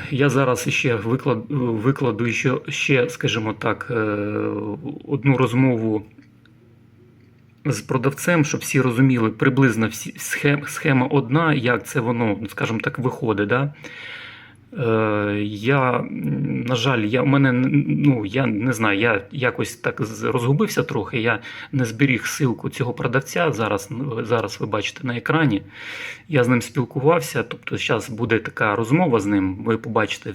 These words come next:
весь ц-, по-, почуєте цей, цей діалог. Е, на жаль, от, е, десь там пройшло набагато часу, я, е,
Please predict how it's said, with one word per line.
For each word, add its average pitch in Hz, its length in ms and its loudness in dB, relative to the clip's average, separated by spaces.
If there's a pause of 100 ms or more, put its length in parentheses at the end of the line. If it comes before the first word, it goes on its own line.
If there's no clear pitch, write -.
весь 123 460 -4
ц-, 139 200 0
по-, - 180 0
почуєте 143 460 -2
цей, - 240 -2
цей 120 260 -4
діалог. 147 500 0 (880)
Е, 110 360 -2
на 117 180 2
жаль, 123 380 2 (100)
от, 123 360 -2
е, 113 200 2 (160)
десь 120 320 0
там 107 200 -2
пройшло 131 380 2
набагато 123 480 0
часу, 147 400 -2
я, 110 300 2
е, - 960 -6